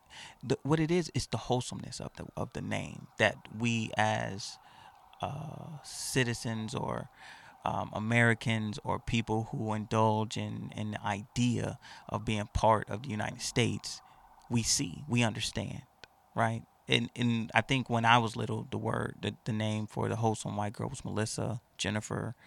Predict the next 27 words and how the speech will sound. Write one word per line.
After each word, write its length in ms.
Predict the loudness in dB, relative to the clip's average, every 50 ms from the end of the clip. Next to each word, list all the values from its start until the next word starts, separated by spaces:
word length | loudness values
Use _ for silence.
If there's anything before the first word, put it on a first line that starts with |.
| -20 -20 -20 -20 -20 -10 -4
Uh, 420 | -2 0 0 0 -2 -2 -2 0 -2 0 2 4 4 4 4 2 -4 -4 -4 -4 -4 -16 -20 -20 -20 _ -18 -14
<laughs> 800 | -14 -12 -10 -8 -6 -6 -4 -6 -6 -10 -14 -16 -20 _ -4 -2
uh, 560 | 0 0 0 -2 -2 -4 -6 -6 -6 -8 -10 -12 _ -20 -14 _ 2
you 120 | 2 6
got 180 | 8 10 10 8
a 60 | 8
word? 400 | 6 4 4 4 4 2 2 6
<laughs> 80 | 6 6 6 4 4 2 2 2 0 -12 -4 4
You 100 | 8 10
got 160 | 10 12 10 10
a 80 | 10
name? 360 | 8 10 10 10 8 8 6 4 4 4 4 4 4 4 -2 -2 -2 0 0 0 0 0 -2 -4 -4 -4
<laughs> 800 | -4 -6 -6 -4 -4 -6 -6 -6 -4 -4 -2 0 2 2 4 6
I'm 160 | 6 6 8
just 220 | 8 6 6 8
saying, 400 | 10 12 12 12 12 12 12 10
you, 160 | 10 10 10 10
you 260 | 8 6 8 8 10
know, 320 | 12 12 10 10 10 8 2 -4 -10 -10 -12 0 6 8
that's 200 | 8 8 8 4
just 300 | 2 2 2 2 4 2
what 140 | 2 4 4
it 100 | 4 4
is 460 | 4 6 6 4 2 0 -2 -4 2 6
right 240 | 8 8 8 6
now, 300 | 0 -4 -4 -4 -6 -12 -6 2
right? 320 | 4 4 4 4 0 -6